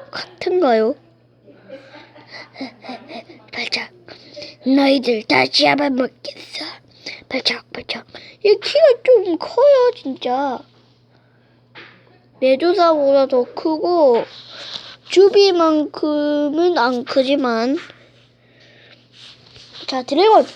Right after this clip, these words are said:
너와 이제 용. 자, 용보다 더 크죠? 하지만 몸 길이는 똑같지 않습니다. 팔척귀신.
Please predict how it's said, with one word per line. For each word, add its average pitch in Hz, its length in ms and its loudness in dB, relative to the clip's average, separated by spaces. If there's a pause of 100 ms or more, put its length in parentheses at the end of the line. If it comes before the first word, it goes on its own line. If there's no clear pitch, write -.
(500)
너와 254 240 2 (640)
이제 214 360 -8
용. 240 340 6 (1300)
자, 220 460 -4 (280)
용보다 311 760 2
더 247 200 2 (100)
크죠? 330 560 4 (220)
하지만 254 300 2
몸 294 380 2
길이는 359 560 2 (920)
똑같지 185 360 0
않습니다. 247 680 -2 (3750)
팔척귀신. 349 1500 -2